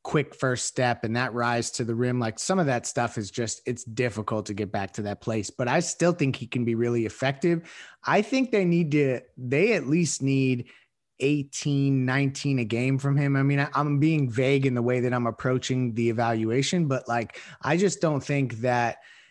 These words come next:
it's a situation where if Goran continues to decline, because that's just the nature of father time, and, um, you have, I mean, Hero's gonna continue to ascend, so you're gonna get more points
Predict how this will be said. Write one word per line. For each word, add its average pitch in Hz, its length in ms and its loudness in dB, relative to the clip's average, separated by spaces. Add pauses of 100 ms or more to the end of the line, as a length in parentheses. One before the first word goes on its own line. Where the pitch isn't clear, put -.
it's 131 160 -4
a 120 60 -4
situation 131 760 0
where 123 420 0
if - 220 -4
Goran 147 440 2
continues 131 640 0
to 120 120 -6
decline, 110 680 -4
because 110 380 -4
that's 123 360 -2
just 139 320 -4
the 117 100 -4
nature 117 560 -2
of 104 120 -4
father 120 520 -2
time, 113 580 -4 (380)
and, 117 460 -4
um, 113 500 -2 (140)
you 127 180 0
have, 135 460 0 (220)
I 147 80 0
mean, 160 160 2
Hero's 165 400 4
gonna 151 200 2
continue 143 460 2
to 139 180 0
ascend, 135 460 0
so 139 100 0
you're 127 140 2
gonna 147 180 2
get 143 140 0
more 135 200 0
points 139 520 -2